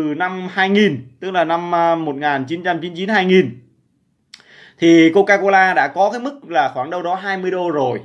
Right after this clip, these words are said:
hai mươi đô rồi. Nếu tính xa hơn nữa thì Coca-Cola mới là một cái giai đoạn tăng trưởng mạnh mẽ, giai đoạn một nghìn chín trăm tám mươi tư, một nghìn chín, à, chín trăm chín chín, thì đó mới là giai đoạn tăng trưởng mạnh mẽ từ mốc khoảng là một, hai đô. Mà tăng lên tới cái mốc, à, đỉnh điểm là bốn mươi bốn đô trên một cổ phần của Coca-Cola.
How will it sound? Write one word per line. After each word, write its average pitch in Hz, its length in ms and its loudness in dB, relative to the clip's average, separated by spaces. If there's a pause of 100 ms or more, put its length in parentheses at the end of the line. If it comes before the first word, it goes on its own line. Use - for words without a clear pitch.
(160)
hai 139 100 -10
mươi 160 80 -8
đô 156 160 2
rồi. 131 280 -2
Nếu 180 100 0
tính 247 180 -4
xa 226 300 4
hơn 214 180 0
nữa 233 280 0
thì 202 120 -10
Coca-Cola 185 540 -2
mới 185 140 -4
là 202 100 0
một 139 140 -8
cái 165 80 -6
giai 175 120 -2
đoạn 143 180 -4
tăng 160 140 -6
trưởng 135 240 -6
mạnh 147 200 -4
mẽ, 143 300 0
giai 180 120 0
đoạn 143 200 -2
một 135 60 -8
nghìn 135 240 -6
chín 156 100 -12
trăm 175 120 -6
tám 175 100 -2
mươi 175 100 -12
tư, 240 260 4 (300)
một 117 120 -16
nghìn 135 340 -4
chín, 170 360 -12
à, 160 240 0
chín 185 160 -8
trăm 185 140 -2
chín 202 140 -6
chín, 240 240 -2 (140)
thì 143 80 -8
đó 151 160 4
mới 214 140 2
là 180 80 4
giai 160 120 2
đoạn 143 240 -4
tăng 170 180 -4
trưởng 147 160 -4
mạnh 139 180 -6
mẽ 135 200 -2
từ 139 460 -2
mốc 220 280 -2
khoảng 143 200 -10
là 151 80 -4
một, 143 220 -4
hai 165 160 0
đô. 180 320 2 (320)
Mà 135 160 0
tăng 180 220 2
lên 180 200 0
tới 185 100 -4
cái 196 60 -8
mốc, 226 280 0
à, 156 120 -2
đỉnh 139 220 -8
điểm 143 200 -4
là 170 80 -4
bốn 160 160 -4
mươi 208 80 -8
bốn 220 220 2
đô 226 300 4
trên 170 120 -8
một 143 140 -8
cổ 123 120 -8
phần 135 320 -4
của 120 120 -8
Coca-Cola. 170 600 0